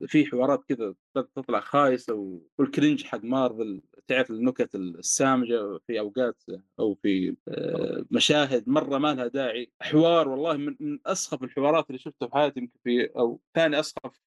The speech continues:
فيلم أشوف في حوارات خايسة من بعد ثور هذا الأخير. آه، كذا بين فيلن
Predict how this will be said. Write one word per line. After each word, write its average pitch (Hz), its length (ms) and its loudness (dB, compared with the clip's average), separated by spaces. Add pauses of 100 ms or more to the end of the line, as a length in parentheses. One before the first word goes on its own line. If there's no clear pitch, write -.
فيلم 185 240 0 (440)
أشوف 135 220 2
في 135 120 0
حوارات 143 400 2
خايسة 143 400 -2 (100)
من 117 120 -2
بعد 120 260 0
ثور 117 260 0
هذا 107 80 -6
الأخير. 98 500 -2 (160)
آه، - 360 -6
كذا 180 240 4
بين 151 300 0
فيلن 180 400 -6